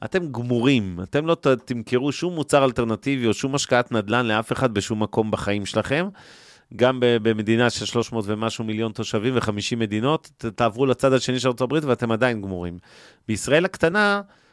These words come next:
אנשים נופלים פעם אחרי פעם, ואחרי זה הם גם באים בטענות לרשות ניירות ערך, למשרד האוצר, למדינה, "למה לא פיקחתם, לא משגחתם?" חבר'ה, אי אפשר, אה, אה,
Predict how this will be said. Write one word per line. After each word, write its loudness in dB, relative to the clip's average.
אנשים -2
נופלים -2
פעם 2
אחרי 0
פעם, 0
ואחרי -2
זה -2
הם -4
גם 0
באים 2
בטענות 0
לרשות -4
ניירות -2
ערך, 4
למשרד -4
האוצר, 4
למדינה, 0
"למה -2
לא -2
פיקחתם, 0
לא 0
משגחתם?" 0
חבר'ה, 2
אי 0
אפשר, 0
אה, 2
אה, -2